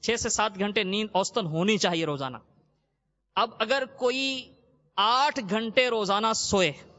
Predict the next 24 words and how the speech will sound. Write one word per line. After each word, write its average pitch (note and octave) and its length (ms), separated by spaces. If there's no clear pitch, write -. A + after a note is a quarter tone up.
تو F3 100
ون A#3+ 260
تھرڈ A#3+ 360
گیا، A3+ 100
ایک G#3 200
تہائی۔ F3+ 300
تو - 1160
چھتیس - 600
سال B3 260
کا A#3 100
اگر B3 180
ایک A#3 280
تہائی A#3+ 200
سونے A3 300
میں A#3+ 100
گزرے G#3 300
تو F#3 80
باقی F#3 240
کتنے A#3 260
رہ A#3 140
گئے؟ A3+ 100
ڈبل G3 200
بارہ G#3 240
سال۔ G3 240